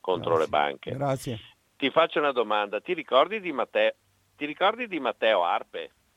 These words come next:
Speaker 2: Certo, come no, quaranta, quaranta miliardi di buona uscita.
Speaker 1: Eh, eh, qua-, no, qua-, eh, ha quarantatré anni, e chi è che glieli ha dati?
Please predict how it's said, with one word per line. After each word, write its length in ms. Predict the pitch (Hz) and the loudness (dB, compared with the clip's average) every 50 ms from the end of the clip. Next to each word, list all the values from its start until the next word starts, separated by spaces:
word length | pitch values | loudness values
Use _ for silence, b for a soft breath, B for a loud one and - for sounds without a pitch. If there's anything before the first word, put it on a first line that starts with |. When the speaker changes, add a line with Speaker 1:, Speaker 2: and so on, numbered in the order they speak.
| _ _ _ | _ _ _
Speaker 2:
Certo, 580 | - 151 160 170 180 165 - 220 208 143 92 104 185 | -6 -4 -2 -2 -2 -2 -4 -4 -4 -4 -6 -8 -8
come 180 | 156 156 151 | -4 -2 0
no, 200 | 147 151 143 135 | 2 2 2 0
quaranta, 520 | - - 143 147 151 165 170 160 165 - - _ | 0 0 0 2 2 2 2 0 -4 -8 -8 _
quaranta 380 | _ - 131 143 160 160 160 170 | _ -4 -2 -2 0 0 -2 -2
miliardi 520 | 147 151 143 139 139 147 160 160 156 160 | -2 -2 0 0 2 0 0 0 0 -2
di 100 | 147 139 131 | -2 -2 -2
buona 220 | 139 151 151 143 | -2 -2 0 0
uscita. 520 | 127 110 - 160 165 151 170 180 160 131 - _ _ _ b b b b b b b - | -2 -4 -6 -8 -8 -6 -6 -6 -8 -8 -10 _ _ _ b b b b b b b -4
Speaker 1:
Eh, 240 | 131 135 127 120 - _ _ _ _ | -2 -2 -2 -2 -6 _ _ _ _
eh, 360 | - 143 139 135 131 123 - _ _ _ | -10 -8 -6 -6 -8 -10 -14 _ _ _
qua-, 180 | _ - 147 139 | _ -8 -8 -4
no, 160 | 151 170 151 | -2 -4 -4
qua-, 200 | - - 147 - - | -4 -4 -8 -8 -6
eh, 160 | 151 160 - | -8 -10 -8
ha 160 | - 170 165 | -6 -6 -6
quarantatré 720 | - - 160 156 160 190 196 - 180 160 - 151 143 139 135 | -2 -2 0 0 2 0 0 -2 -6 -6 -4 -4 -4 -2 0
anni, 440 | 139 151 165 175 180 190 196 202 190 | 0 -2 -2 -4 -6 -6 -8 -8 -8
e 160 | 180 175 - | -10 -12 -8
chi 100 | - 226 | -6 -6
è 80 | 233 | -6
che 160 | - - 165 147 | -6 -8 -12 -16
glieli 300 | 135 139 139 131 131 123 | -12 -12 -10 -8 -6 -6
ha 60 | 117 | -6
dati? 500 | 110 113 107 104 92 - _ - 95 95 | -4 -4 -4 -4 -6 -8 _ -18 -20 -20